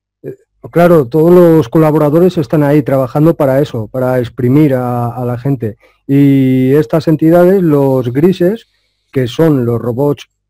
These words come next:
eh, biológicos, los esclavos de entidades que tienen mucho más poder, de reptilianos, etcétera, pueden inducirte también a una pesadilla, te pueden abducir, te pueden plantar chips energéticos, en el cuerpo energético te los pueden implantar,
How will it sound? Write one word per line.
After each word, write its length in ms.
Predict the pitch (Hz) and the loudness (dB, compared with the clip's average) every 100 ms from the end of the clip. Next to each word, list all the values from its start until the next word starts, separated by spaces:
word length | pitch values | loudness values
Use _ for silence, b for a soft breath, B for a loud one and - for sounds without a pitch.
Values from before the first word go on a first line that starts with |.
| - | -10
eh, 220 | 139 135 | -6 -4
biológicos, 520 | 131 139 147 131 127 | -2 -2 -2 -6 -4
los 140 | 117 123 | -6 -6
esclavos 460 | 117 165 139 113 | -4 -2 -2 -2
de 540 | 120 117 117 113 110 110 | -2 0 0 0 -2 -4
entidades 520 | 110 117 139 151 120 | -4 -4 -2 -2 -4
que 100 | 120 | -6
tienen 220 | 143 139 | -2 0
mucho 240 | 139 135 | -2 -2
más 160 | 139 135 | -4 -4
poder, 400 | - 143 160 196 _ _ _ | -4 -4 -4 -4 _ _ _
de 120 | 117 117 | -10 -6
reptilianos, 960 | 117 - 117 135 160 143 143 147 135 | -8 -6 -4 0 2 0 0 -2 -4
etcétera, 480 | 127 156 156 185 220 _ _ _ _ _ - | -6 -6 -4 -4 -6 _ _ _ _ _ 0
pueden 440 | 151 156 165 160 | 2 4 6 4
inducirte 880 | 160 156 156 170 160 185 190 180 151 | 4 2 2 0 0 2 2 2 0
también 340 | 143 135 156 151 | -2 0 2 2
a 380 | 127 123 123 123 | 0 -2 -2 -2
una 220 | 139 139 | 0 -2
pesadilla, 560 | 139 - 147 165 165 165 | -4 -4 0 2 2 2
te 120 | 139 | -2
pueden 300 | 139 143 139 | -2 -2 -2
abducir, 460 | 123 127 135 170 156 | -4 -6 -2 -2 -2
te 120 | 139 | -2
pueden 460 | 151 151 147 139 | -2 0 0 0
plantar 420 | 123 147 139 147 - | -2 -4 -2 -4 -4
chips 380 | 156 143 - _ _ _ _ - | -4 -2 -4 _ _ _ _ -6
energéticos, 840 | 131 135 120 175 156 180 220 - | -4 -2 0 -2 0 -4 -4 -6
en 140 | 131 123 | -6 -6
el 120 | 120 | -4
cuerpo 680 | 135 127 123 135 131 127 131 | -4 -4 -4 -2 0 0 -2
energético 640 | 127 123 160 147 139 170 | -2 -4 -6 -4 -2 -2
te 80 | 131 | -4
los 160 | 113 | -6
pueden 300 | - 139 135 | -6 -4 -2
implantar, 540 | 131 120 135 127 165 | -2 -4 -4 -4 -4